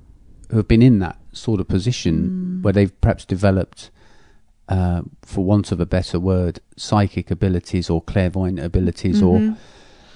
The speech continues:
Speaker 1: abilities that sort of take them beyond the physical.
Speaker 2: Mm.
Speaker 1: And I've met many people who have, have tried to dull that and, you know, walked
Speaker 2: Mm-hmm.
Speaker 1: away from it.
Speaker 2: Mm-hmm.
Speaker 1: But to me, that's sort of all part of the unfoldment.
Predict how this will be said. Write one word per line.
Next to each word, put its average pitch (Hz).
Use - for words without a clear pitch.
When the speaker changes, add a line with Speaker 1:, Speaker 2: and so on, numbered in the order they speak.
Speaker 1:
abilities 135
that -
sort 117
of 107
take 135
them 113
beyond 107
the 98
physical. 98
Speaker 2:
Mm. 190
Speaker 1:
And 202
I've 104
met 110
many 117
people 90
who 92
have, -
have -
tried 101
to 104
dull 113
that 95
and, 92
you 131
know, 95
walked 107
Speaker 2:
Mm-hmm. 196
Speaker 1:
away 117
from 104
it. 87
Speaker 2:
Mm-hmm. 208
Speaker 1:
But 131
to -
me, 156
that's -
sort 139
of 117
all 131
part 135
of 110
the 120
unfoldment. 120